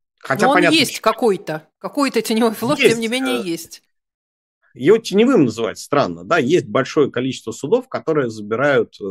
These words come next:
Speaker 1: нефть, э, в российских портах. И действительно, провёл я это исследование, э, посмотрел, какова демография, э, этой популяции танкеров,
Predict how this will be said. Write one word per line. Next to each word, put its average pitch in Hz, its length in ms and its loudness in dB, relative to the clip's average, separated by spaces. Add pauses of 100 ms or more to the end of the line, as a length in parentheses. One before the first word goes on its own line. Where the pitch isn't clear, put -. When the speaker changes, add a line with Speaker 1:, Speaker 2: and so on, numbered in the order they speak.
(120)
Speaker 1:
нефть, 135 420 -6
э, 104 80 -6
в 90 920 -16
российских - 520 -12
портах. - 540 -8 (420)
И 107 60 -10
действительно, 135 440 -4
провёл 131 420 2
я 92 120 -12
это 107 180 -10
исследование, 120 880 -2 (240)
э, 98 360 -6
посмотрел, 151 760 -4 (520)
какова 151 420 2
демография, 127 960 -2 (360)
э, 92 320 -12
этой 120 220 -4
популяции 113 640 -2
танкеров, - 580 -16